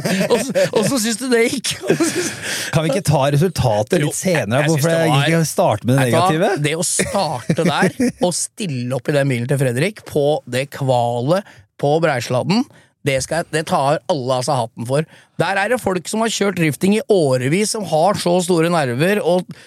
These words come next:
Speaker 1: det virker ikke, fordi det er rett og slett så stort press. Det er,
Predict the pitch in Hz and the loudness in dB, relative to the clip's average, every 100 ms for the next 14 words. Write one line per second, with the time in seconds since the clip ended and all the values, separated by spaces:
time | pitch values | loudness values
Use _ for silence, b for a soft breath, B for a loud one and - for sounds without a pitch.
0 | B - 180 214 - 180 202 127 120 123 | B -2 0 0 -2 0 0 -2 -2 -2
1 | 196 180 175 165 135 143 127 156 143 135 | -2 0 2 2 0 -2 -4 -4 -2 -2
2 | 151 143 139 170 190 135 160 | -2 -2 0 0 0 -2 -2